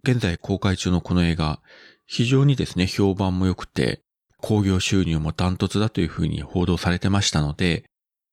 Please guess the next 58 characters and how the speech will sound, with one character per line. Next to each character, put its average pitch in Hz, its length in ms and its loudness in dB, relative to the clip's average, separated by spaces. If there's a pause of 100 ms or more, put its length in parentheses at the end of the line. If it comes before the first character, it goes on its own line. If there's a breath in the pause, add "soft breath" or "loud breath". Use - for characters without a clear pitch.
映 90 180 2
画 85 120 0
館、 76 360 -4
週 - 300 0 (120)
末、 82 280 -6 (320)
お - 100 -12
客 - 180 -2
さ 85 120 0
ん 82 60 0
が 82 240 -2 (220)
多 98 120 2
い - 20 2
ん 95 40 -2
じ 85 60 0
ゃ - 20 0
な 87 80 2
い - 20 -2
か 90 100 0
な 101 140 2
と - 100 -4
思 95 120 2
い 104 40 2
ま 110 100 2
す - 100 -4
け 82 80 0
れ 73 40 0
ど 73 80 -2
も、 73 220 -2 (300 soft breath)
ぜ 98 100 -2
ひ、 - 240 -10 (600)
え 82 240 0
ー、 78 40 -2
お 85 60 0
時 92 120 0
間 80 200 -4
を 78 60 -4
作 - 220 -4
っ - 20 -4
て - 180 -4
で 78 120 -2
す - 140 -8
ね、 113 200 2 (680 soft breath)
見 92 140 0
に 85 120 0
行 87 100 -8
っ - 40 -20
て - 160 0
い 82 60 0
た 90 100 0
だ 87 80 2
き - 80 -6
た 107 120 2
い 90 60 2
と - 80 -2
思 76 140 -2
い 71 80 -2
ま 76 120 -6
す。 - 160 -14